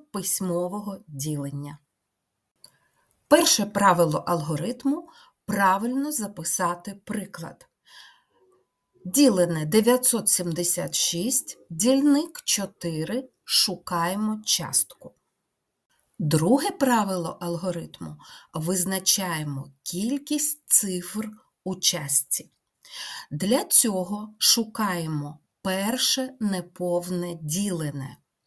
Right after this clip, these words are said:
Починаємо з найвищого розряду, з розряду сотень. Перше неповне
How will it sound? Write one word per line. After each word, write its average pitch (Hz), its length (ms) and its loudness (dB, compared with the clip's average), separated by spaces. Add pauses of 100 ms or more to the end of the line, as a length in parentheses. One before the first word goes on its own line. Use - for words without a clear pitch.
(1080)
Починаємо 233 920 4
з 254 100 0
найвищого 180 880 0
розряду, 185 640 -4 (180)
з 170 160 4
розряду 165 800 -4
сотень. 151 680 2 (920)
Перше 277 500 4
неповне 190 800 0